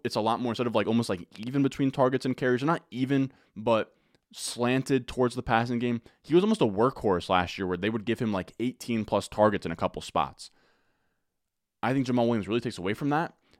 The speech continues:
And with, you know, Michael Thomas and the emergence of Rashid Shaheed and Chris Olave, I should have said Chris Olave first, but you got what I'm saying, Juwan Johnson as well. If Alvin Kamara is not a focal point of the offense, right? He wasn't a focal point of the offense last year, a focal point of the passing offense at least.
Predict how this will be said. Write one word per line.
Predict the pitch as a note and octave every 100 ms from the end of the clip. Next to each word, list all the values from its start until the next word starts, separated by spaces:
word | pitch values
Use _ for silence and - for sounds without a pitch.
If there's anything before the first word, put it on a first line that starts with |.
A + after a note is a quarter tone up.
| _ _
And | A2+ A2 G2+
with, | G2 -
you | G2+
know, | F2+
Michael | F#2 F#2 F2 _ _ _ _ _ -
Thomas | C#3 C#3+ C3+ B2+ -
and | F#2+
the | F2+
emergence | F#2 G2+ G2+ G2
of | F#2
Rashid | E2+ - G2 F2+
Shaheed | - E2+ A2+ A#2+ A#2
and | G2
Chris | G2+ F#2+
Olave, | F2+ F2+ G2+ G2+ G2+ F#2+ F2+ _ - -
I |
should | A2+ D3
have |
said | A2+
Chris | A#2 -
Olave | G2+ F#2 E2
first, | F2+ E2
but | A#2
you |
got | A#2+
what | G#2
I'm | F#2
saying, | G2+ F#2 F2
Juwan | F#2+ F2+ E2+
Johnson | G2+ G#2+ G2+ G2+
as | F2
well. | F#2 F#2+ F#2 - _ _ _ _ _ _ _ _ _ -
If | G#3+
Alvin | - D3+ F#3
Kamara | E3
is | B2+
not | C3
a | G2+
focal | - A#2 C3 C3+
point | - C3+
of | A2+
the | G2
offense, | F#2+ G#2+ B2+ C3 - -
right? | C#2+ A2 G#2
He |
wasn't | A2+ C#3 D#3+
a |
focal | C3 B2+
point | A#2+ B2
of | A2
the | G#2+
offense | G#2+ G2+
last | G2 G2
year, | F#2
a | F2
focal | A#2+ A#2+
point | A#2+ F#2+
of |
the | -
passing | - A2 - G2
offense | E2 F#2+ F2
at | C#2+
least. | D2+ E2 -